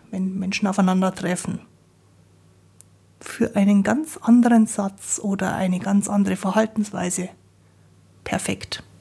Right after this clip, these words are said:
Das Auswendiglernen von Sätzen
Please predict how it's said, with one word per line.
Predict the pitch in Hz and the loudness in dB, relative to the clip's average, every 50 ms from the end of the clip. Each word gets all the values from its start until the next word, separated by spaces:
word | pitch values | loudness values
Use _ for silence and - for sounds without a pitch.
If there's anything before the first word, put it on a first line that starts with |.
| - - - - - - - - - - - - - - - - - - - - - - - - - - - - - _ _ _ _ - - - _ _ _ | -20 -20 -20 -20 -20 -20 -20 -20 -20 -20 -20 -20 -20 -20 -20 -20 -20 -20 -20 -20 -20 -20 -20 -20 -20 -20 -20 -20 -20 _ _ _ _ -20 -20 -20 _ _ _
Das | - - - - | -10 -8 -4 0
Auswendiglernen | - 294 339 339 - - 294 269 262 240 - 208 196 185 185 180 185 185 | 4 4 4 4 4 4 4 4 4 4 2 0 0 0 0 0 0 0
von | 185 - 190 185 | -2 -2 -2 -2
Sätzen | 180 - - - - - - - - - 339 330 330 311 | 0 0 2 0 0 0 -2 -6 -2 0 2 2 2 2